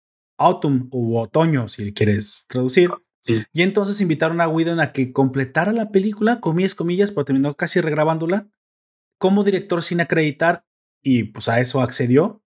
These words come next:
Speaker 1: Es, digo, todo muy raro. En teoría, Whedon sub-, supervisó algunos reshots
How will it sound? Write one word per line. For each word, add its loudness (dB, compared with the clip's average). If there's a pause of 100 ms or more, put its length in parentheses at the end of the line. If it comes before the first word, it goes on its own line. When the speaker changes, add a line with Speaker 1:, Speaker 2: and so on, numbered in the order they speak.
Speaker 1:
Es, 0 (120)
digo, -2
todo -6
muy 2
raro. -4 (680)
En 0
teoría, 2
Whedon 0
sub-, 2
supervisó -2
algunos 0
reshots -2